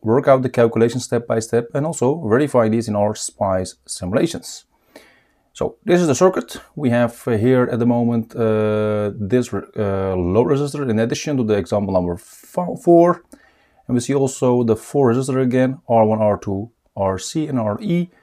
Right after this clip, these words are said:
So the values are shown here, and the load is ten kilo ohms. We see again a V C C, which is fifteen ohms,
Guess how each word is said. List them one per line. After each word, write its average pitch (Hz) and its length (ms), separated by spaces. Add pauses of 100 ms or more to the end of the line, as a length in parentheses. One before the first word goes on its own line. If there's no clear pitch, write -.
(140)
So - 160
the 95 80
values 104 300
are 95 100
shown 123 280
here, 147 240
and 110 120
the 104 40
load 104 420
is 95 200
ten 143 360
kilo 131 280
ohms. 131 380 (400)
We 113 60
see 139 160
again 131 240
a 117 60
V 113 160
C 110 100
C, 151 180
which 127 140
is - 80
fifteen 147 400
ohms, 139 440